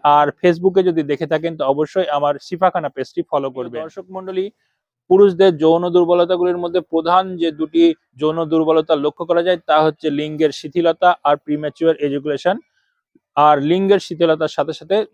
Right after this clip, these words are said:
ধ্বজভঙ্গ। এই যে যৌন দুর্বলতা, এই কারণে সাংসারিক জীবন অশান্তিতে পরিণত হয়, আহ, স্বামী স্ত্রীর মধ্যে ঝগড়া ঝামেলা হয়, এমনকি সংসার ভেঙে যায়। পুরুষদের এই প্রধান যে যৌন দুর্বলতাগুলি রয়েছে,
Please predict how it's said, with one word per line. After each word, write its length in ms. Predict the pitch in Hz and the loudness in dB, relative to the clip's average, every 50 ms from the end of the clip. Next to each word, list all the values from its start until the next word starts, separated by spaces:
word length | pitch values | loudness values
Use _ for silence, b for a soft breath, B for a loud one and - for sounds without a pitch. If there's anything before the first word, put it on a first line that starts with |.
| 147 | -6
ধ্বজভঙ্গ। 640 | 139 151 160 147 143 131 139 139 127 127 117 110 104 - _ _ _ _ _ - | -2 -2 0 0 0 0 0 -2 -4 -4 -8 -10 -10 -12 _ _ _ _ _ -2
এই 260 | 156 180 190 202 190 | 2 2 2 2 2
যে 300 | 175 196 196 196 196 180 | 2 4 4 4 4 2
যৌন 340 | 151 160 165 165 170 180 175 | 2 0 -2 0 -2 -4 -2
দুর্বলতা, 540 | 156 165 165 165 170 170 170 165 190 180 156 - | 0 0 2 2 4 2 2 2 2 -2 0 0
এই 200 | 156 175 180 175 | 2 2 2 2
কারণে 520 | 175 170 160 165 165 165 170 175 180 175 - _ _ _ _ _ | 2 2 2 2 2 0 -2 -4 -4 -6 -8 _ _ _ _ _
সাংসারিক 580 | _ - 156 170 190 190 - 202 185 175 165 147 | _ -2 -2 -2 -2 -4 -4 -2 -2 -2 -2 -2
জীবন 340 | 143 151 147 165 165 165 165 | -6 -4 -2 -2 -2 -4 -6
অশান্তিতে 800 | - 147 143 143 - 185 180 180 180 175 - 180 170 180 180 | -6 -4 -4 -2 0 0 0 0 -2 -6 -8 -6 -2 -2 -4
পরিণত 420 | 170 175 175 165 170 170 165 170 180 | -2 -2 -2 -2 -2 -4 -4 -2 -2
হয়, 400 | 165 151 180 170 170 175 180 190 - _ _ _ _ _ _ _ | 0 2 4 4 4 4 2 -2 -8 _ _ _ _ _ _ _
আহ, 160 | - 131 139 | -6 -6 -6
স্বামী 300 | 131 - 160 160 170 185 | -4 -2 -2 -2 -2 -2
স্ত্রীর 320 | 170 - _ 185 175 175 175 | -6 -4 _ 2 2 2 2
মধ্যে 540 | 170 165 160 156 151 165 170 170 170 165 - - _ _ _ _ 123 | -2 -4 -6 -4 -2 -2 0 0 0 -2 -4 -10 _ _ _ _ -6
ঝগড়া 440 | 117 139 135 143 156 160 165 165 | 0 0 2 2 4 4 4 4
ঝামেলা 480 | 160 135 151 147 147 156 160 165 160 151 | 4 0 -4 -2 0 0 2 2 0 2
হয়, 260 | 151 160 165 170 165 - | 2 2 2 2 2 0
এমনকি 420 | 151 151 156 160 160 151 - 196 | -2 -2 -2 -4 -6 -6 -10 -12
সংসার 480 | 175 - - 147 147 147 - - 185 214 - - _ _ 139 | -8 -4 -4 -6 -6 -4 -2 0 0 0 0 -6 _ _ -8
ভেঙে 280 | 139 160 160 160 156 139 | -6 -4 -4 -4 -4 -4
যায়। 240 | 127 120 107 101 - b b b b b b b _ _ _ _ | -4 -4 -4 -6 -8 b b b b b b b _ _ _ _
পুরুষদের 440 | 180 196 214 214 202 185 208 208 208 | 4 6 6 4 4 4 4 4 6
এই 120 | 208 185 | 4 4
প্রধান 460 | 156 - 151 156 156 185 208 220 208 | 2 0 -2 -2 0 0 0 0 2
যে 120 | 190 185 147 | 2 2 2
যৌন 300 | 139 147 151 156 160 156 | 2 -2 -2 -2 -4 -4
দুর্বলতাগুলি 720 | 143 147 143 143 151 160 165 170 180 175 180 180 180 180 | -4 -4 0 2 2 0 0 -2 -4 -6 -4 -4 -4 -4
রয়েছে, 400 | 180 190 185 175 - - 196 | -4 -4 -6 -8 -8 -8 -8